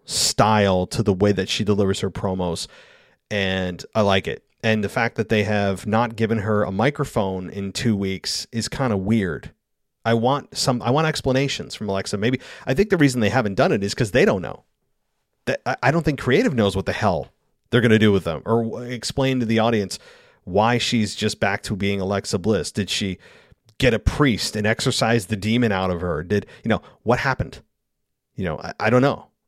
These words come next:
A-, and maybe we'll get an explanation, <laughs> but you know how things go. More than likely, we'll probably just be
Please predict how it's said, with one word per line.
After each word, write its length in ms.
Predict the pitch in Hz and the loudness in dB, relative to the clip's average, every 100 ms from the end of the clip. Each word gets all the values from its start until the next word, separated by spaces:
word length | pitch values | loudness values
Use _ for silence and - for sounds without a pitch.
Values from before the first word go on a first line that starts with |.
| _ 113 | _ -6
A-, 160 | 110 | -2
and 200 | 113 110 | -2 2
maybe 280 | 113 123 123 | 2 2 2
we'll 120 | 113 | 2
get 160 | 113 117 | 2 2
an 100 | 117 | 0
explanation, 720 | 117 123 113 113 - 127 117 - - - _ | -2 0 2 2 0 -2 -4 -10 -20 -20 _
<laughs> 380 | _ - - - | _ -20 -18 -8
but 100 | 73 | -6
you 140 | 92 | 0
know 80 | 110 | 0
how 80 | 107 | 2
things 240 | 113 104 | 0 0
go. 360 | 104 101 95 87 - | 2 4 2 -4 -6
More 240 | 101 110 | 0 4
than 160 | 123 120 | 4 4
likely, 340 | 110 104 101 | 2 2 0
we'll 160 | 98 95 | 0 0
probably 300 | 117 104 104 | 2 2 2
just 220 | 98 - | 0 -4
be 200 | 104 92 | -4 -6